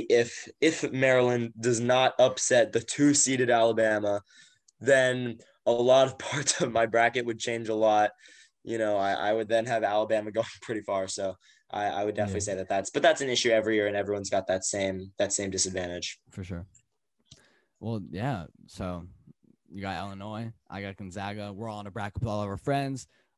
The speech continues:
Speaker 2: Um, and, and, you know, uh, I, I know the
Speaker 1: Adam will be in last place,
Speaker 2: I
Speaker 1: I'm
Speaker 2: will
Speaker 1: sure
Speaker 2: be in
Speaker 1: that
Speaker 2: last place, which is actually opposite day, so it's first place. But,
Speaker 1: Today is
Speaker 2: uh,
Speaker 1: not opposite
Speaker 2: but,
Speaker 1: day.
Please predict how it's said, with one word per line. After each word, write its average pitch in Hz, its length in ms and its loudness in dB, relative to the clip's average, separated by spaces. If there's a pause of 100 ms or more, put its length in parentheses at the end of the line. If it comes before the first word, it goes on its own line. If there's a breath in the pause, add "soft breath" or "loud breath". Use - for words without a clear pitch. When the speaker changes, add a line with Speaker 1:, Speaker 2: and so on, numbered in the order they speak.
Speaker 2:
Um, 98 560 -14
and, 95 260 -20
and, 90 200 -20
you 95 80 -20
know, 92 240 -14 (220)
uh, 95 420 -6
I, 98 120 -10
I - 20 -10
know 95 320 -12 (200)
the 95 280 -10 (180)
Speaker 1:
Adam 131 380 6
will 147 220 10
be 131 200 6
in 117 120 4
last 107 300 -2
place, 101 320 -2
Speaker 2:
I 107 80 -2
Speaker 1:
I'm 113 60 -4
Speaker 2:
will 131 120 -6
Speaker 1:
sure 101 100 0
Speaker 2:
be 98 120 0
in 101 80 0
Speaker 1:
that - 60 -2
Speaker 2:
last 120 300 -8
place, 98 540 -10 (360)
which 113 280 -16
is 104 120 -12
actually 104 340 -8
opposite 95 300 -10
day, 85 180 -8
so 87 160 -12
it's - 240 -18 (200)
first 82 200 -10
place. - 320 -16 (260)
But, - 220 -14
Speaker 1:
Today 113 140 4
is 110 120 2
Speaker 2:
uh, 117 60 -2
Speaker 1:
not 113 220 4
opposite 101 420 -2
Speaker 2:
but, 143 220 -2
Speaker 1:
day. 98 100 -6